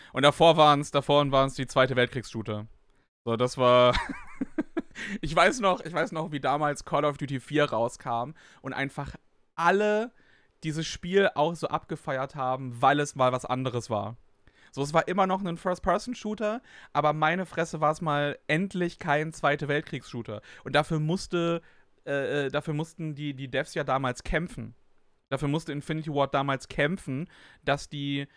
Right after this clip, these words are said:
nicht Zweite Weltkrieg gehen. Weil das war damals so, oh mein Gott, du kannst, du musst Zweite Weltkrieg, ansonsten kann dein Spiel nicht erfolgreich sein.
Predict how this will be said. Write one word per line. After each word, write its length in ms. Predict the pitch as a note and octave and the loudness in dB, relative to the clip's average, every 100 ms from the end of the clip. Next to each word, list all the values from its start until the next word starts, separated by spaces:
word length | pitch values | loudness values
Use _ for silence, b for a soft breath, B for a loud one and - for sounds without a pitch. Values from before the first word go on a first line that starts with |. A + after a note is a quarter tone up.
| b _ _ | b _ _
nicht 600 | D3 D#3 F3 A#3 - - | -2 2 4 2 0 -10
Zweite 360 | - E3 D#3+ D3+ | 2 4 4 2
Weltkrieg 420 | E3 - - C#3 | 0 0 -10 -6
gehen. 320 | A#2+ G#2+ A#2 - _ _ _ | -4 -4 -8 -18 _ _ _
Weil 100 | C#3 | 2
das 180 | D3 C#3+ | 2 4
war 180 | D#3 F#3+ | 4 4
damals 460 | E3+ E3+ E3+ E3+ | 2 2 0 -2
so, 140 | E3+ - | -2 0
oh 60 | |
mein 160 | F#3 F3 | 0 2
Gott, 180 | E3 D#3+ | 0 -2
du 40 | |
kannst, 440 | - F#3+ F#3+ - | -6 -4 -4 -6
du 80 | D#3+ | -4
musst 380 | D#3 F3 A#3 - | 0 0 0 -6
Zweite 360 | - F#3 F3+ D#3+ | -4 -2 -2 -2
Weltkrieg, 580 | D#3+ F#3 - C3+ F#3+ _ b b b | -2 -2 -4 -6 -6 _ b b b
ansonsten 760 | D3+ D3 D#3+ F#3+ - F3 F3 - | 0 2 2 2 -4 -8 -8 -8
kann 240 | - F3+ | -6 -2
dein 180 | F#3 F3 | 0 -2
Spiel 300 | - F3 F3 | -6 -2 0
nicht 240 | E3+ G3 | 0 0
erfolgreich 680 | D3+ D#3+ E3+ F3+ - B2+ B2 | -2 0 2 0 2 2 2
sein. 340 | - G#2 G2 | -4 -6 -8